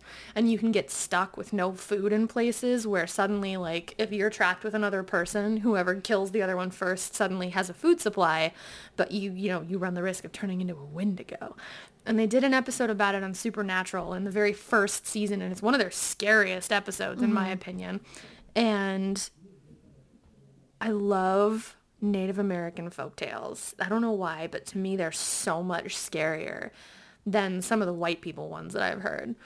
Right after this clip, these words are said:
Speaker 1: So that was what, Wendigo was the one I wanted to bring up. I
Speaker 2: I
Speaker 1: love
Speaker 2: wonder if that's the
Speaker 1: yeah.
Speaker 2: same thing that I'm thinking of, 'cause there's, like, Native American folklore about, like, shapeshifters.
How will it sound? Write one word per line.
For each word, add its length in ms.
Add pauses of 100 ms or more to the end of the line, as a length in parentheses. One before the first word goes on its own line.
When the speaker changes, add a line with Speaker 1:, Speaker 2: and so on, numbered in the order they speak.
(180)
Speaker 1:
So 400 (200)
that 220
was 140
what, 240 (520)
Wendigo 460
was 140
the 80
one 120
I 140
wanted 260
to 60
bring 280
up. 260 (220)
I 80
Speaker 2:
I 60
Speaker 1:
love 200
Speaker 2:
wonder 180
if 240
that's 260
the 60
Speaker 1:
yeah. 60
Speaker 2:
same 380
thing 240
that 120
I'm 80
thinking 220
of, 160
'cause 140
there's, 180
like, 220
Native 380
American 600
folklore 640
about, 520
like, 220
shapeshifters. 1700